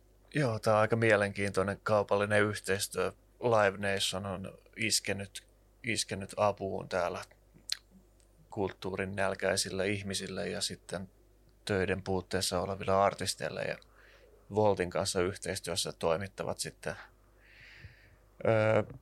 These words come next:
tossa seitsemäs viidettä, kahdeksas viidettä ja yhdeksäs viidettä tällaisia keikkoja. Keikkoja, joita saa nyt etukäteen sitten Voltista tilata. Vantaalla, Espoossa ja Helsingissä on mahdollista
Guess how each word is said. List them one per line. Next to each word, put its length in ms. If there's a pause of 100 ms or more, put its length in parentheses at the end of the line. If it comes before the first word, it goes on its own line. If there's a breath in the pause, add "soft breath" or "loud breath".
(180)
tossa 460 (1160)
seitsemäs 920
viidettä, 540
kahdeksas 520
viidettä 440
ja 160
yhdeksäs 580
viidettä 540
tällaisia 480
keikkoja. 500 (640 loud breath)
Keikkoja, 500
joita 240
saa 220
nyt 120 (200)
etukäteen 640
sitten 360
Voltista 500
tilata. 380 (1600 loud breath)
Vantaalla, 640
Espoossa 560
ja 60
Helsingissä 720
on 80
mahdollista 640